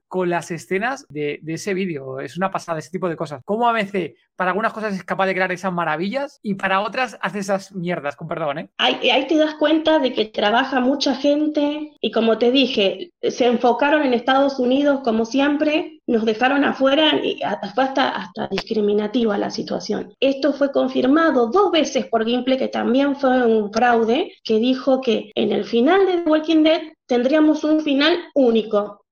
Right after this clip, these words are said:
Speaker 2: un final
Speaker 1: Hostia.
Speaker 2: cerrado, que no se iba a hablar de los spin-off y que íbamos
Speaker 1: Cabrón.
Speaker 2: a tener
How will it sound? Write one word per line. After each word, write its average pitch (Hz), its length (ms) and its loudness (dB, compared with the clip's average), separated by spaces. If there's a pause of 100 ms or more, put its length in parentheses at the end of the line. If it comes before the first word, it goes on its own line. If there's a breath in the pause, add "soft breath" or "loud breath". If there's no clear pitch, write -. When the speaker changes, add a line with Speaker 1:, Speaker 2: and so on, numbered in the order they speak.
(200)
Speaker 2:
un 311 180 4
final 294 420 0
Speaker 1:
Hostia. - 60 -6
Speaker 2:
cerrado, 208 720 2
que 247 100 2
no 262 160 4 (140)
se 370 100 0
iba 311 300 4
a 311 60 4
hablar 285 300 2
de 294 100 2
los 233 220 0
spin-off 233 560 0 (240)
y 262 200 2
que 254 360 2
íbamos 359 380 4
Speaker 1:
Cabrón. 294 140 0
Speaker 2:
a - 40 -8
tener 330 360 4